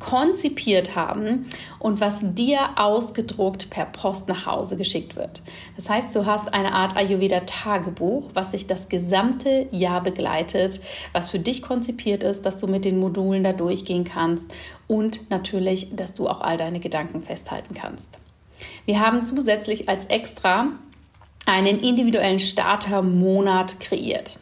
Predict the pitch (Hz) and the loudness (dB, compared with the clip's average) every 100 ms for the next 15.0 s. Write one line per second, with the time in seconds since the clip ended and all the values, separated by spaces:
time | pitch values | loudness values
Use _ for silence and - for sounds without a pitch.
0 | - 180 196 262 202 185 185 190 - 220 | -6 -2 0 0 -2 -4 -4 -6 0 2
1 | - - 269 247 185 190 202 190 180 165 | 2 0 -2 0 0 0 0 0 0 0
2 | 175 - 170 - 202 202 233 - - - | 0 -4 -6 -4 -2 -2 -4 -8 -12 -2
3 | 180 180 247 269 247 214 214 208 202 185 | 2 4 2 2 2 2 2 0 -2 0
4 | 190 185 196 233 - 190 170 220 254 - | 0 2 2 2 0 -2 -2 0 0 -2
5 | - - - - 240 262 - - 202 196 | -4 -4 -4 2 2 2 -2 0 2 2
6 | - - 175 - - 202 196 - 190 185 | -2 2 2 2 -2 -4 -4 0 2 2
7 | 175 180 175 - 330 - - 208 - - | 0 0 0 0 -2 -2 -2 -2 -4 -4
8 | 320 214 190 359 - - - 196 185 226 | 2 4 4 0 -4 -10 -2 2 2 0
9 | - - - - - 175 226 247 311 330 | -4 -12 -16 -10 -4 2 4 4 4 2
10 | - - 196 214 214 220 220 185 185 233 | 0 0 2 0 0 -4 -2 2 2 4
11 | 269 226 - 226 247 233 233 202 220 214 | 2 0 -2 -2 0 -2 -2 -2 -2 -2
12 | 196 190 - 160 202 220 233 220 226 - | 0 0 -2 0 2 2 0 -2 -4 -4
13 | 214 208 208 - - 180 175 - 196 190 | -4 -4 -6 -12 -10 -6 -2 2 2 2
14 | 190 180 208 - 202 - 180 180 180 | 0 2 2 0 0 2 4 6 4